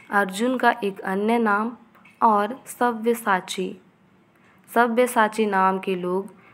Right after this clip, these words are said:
बहुत ही अच्छे, सरल और विनम्र स्वभाव वाले होते हैं। इनका दिमाग भी काफ़ी तेज तर्रार, चंचल और ये लोग बुद्धिमान होते हैं।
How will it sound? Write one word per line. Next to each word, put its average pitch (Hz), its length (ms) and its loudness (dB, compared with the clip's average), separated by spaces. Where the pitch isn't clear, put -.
बहुत 254 420 2
ही 185 200 -2
अच्छे, 208 560 -4
सरल 226 480 -2
और 233 200 6
विनम्र 247 440 0
स्वभाव 196 420 0
वाले 185 260 2
होते 185 400 -6
हैं। 196 240 -8
इनका 208 280 2
दिमाग 196 440 0
भी 208 180 -4
काफ़ी 240 560 2
तेज 220 320 4
तर्रार, 196 580 2
चंचल 214 540 -2
और 214 140 2
ये 226 160 4
लोग 233 200 2
बुद्धिमान 208 580 2
होते 185 320 -4
हैं। 190 280 -6